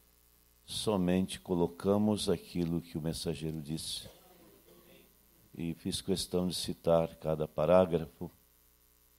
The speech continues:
para que isso seja um documento para aqueles que creem na mensagem, né? Então, é importante que você ouça. Você pode ouvir mesmo pelo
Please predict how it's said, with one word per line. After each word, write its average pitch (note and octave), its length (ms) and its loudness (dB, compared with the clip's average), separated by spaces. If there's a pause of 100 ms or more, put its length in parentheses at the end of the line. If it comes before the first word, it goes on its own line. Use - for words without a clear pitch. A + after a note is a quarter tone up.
(140)
para E2 220 0
que - 180 -6
isso F2+ 240 -4
seja F2 340 -4
um F#2+ 60 -4
documento G#2 640 -2
para D#2+ 200 -6
aqueles - 300 -8
que F2+ 140 -10
creem E2+ 420 0 (320)
na E2 160 -4
mensagem, - 560 -4
né? G#2 160 4 (1200)
Então, F2+ 280 2
é F#2 40 4
importante F#2+ 560 2
que - 80 -10
você E2 400 0
ouça. D3 500 2 (1200)
Você - 140 -12
pode E2+ 280 0
ouvir E2+ 280 -2
mesmo E2+ 340 0
pelo E2 320 0